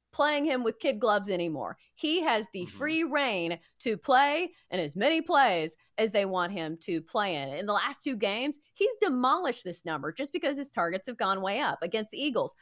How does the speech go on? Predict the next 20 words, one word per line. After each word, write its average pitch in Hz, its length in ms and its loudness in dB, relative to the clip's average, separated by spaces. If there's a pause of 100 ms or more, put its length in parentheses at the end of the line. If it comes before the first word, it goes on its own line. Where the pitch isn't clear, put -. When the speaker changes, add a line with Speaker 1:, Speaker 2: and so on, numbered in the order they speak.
(200)
Speaker 1:
five 285 240 6
targets, 226 440 0
five 233 280 2
catches, 185 360 -2
fifty-four 185 600 -2
yards 151 260 -2
receiving. 185 580 0 (240)
Last 294 300 2
game, 185 320 0
nine 302 320 2
targets, 226 420 -2
six - 240 -4
catches, 214 560 -2 (460)
and 202 480 2
seventy-six 240 1400 -2
yards. 165 560 -2 (220)
Sensing 277 560 2
a 240 40 0
trend 294 380 0
here. 120 300 -4